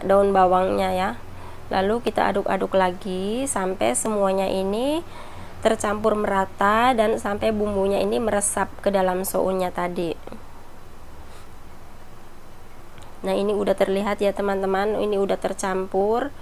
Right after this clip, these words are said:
bumbunya juga sudah meresap. Jangan lupa untuk dikoreksi rasa. Nah, di sini saya mau cobain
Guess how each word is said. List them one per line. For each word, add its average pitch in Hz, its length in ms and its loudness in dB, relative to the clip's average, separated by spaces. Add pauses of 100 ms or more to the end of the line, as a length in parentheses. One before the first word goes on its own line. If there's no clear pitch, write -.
(280)
bumbunya 190 480 0
juga 196 160 0
sudah 190 240 2
meresap. 190 720 0 (400)
Jangan 185 240 4
lupa 185 400 4
untuk 196 400 0
dikoreksi 190 640 -2
rasa. - 480 -2 (800)
Nah, 180 160 -2
di 185 140 -4
sini 208 260 -2
saya 196 160 -2
mau 196 640 2
cobain 185 400 0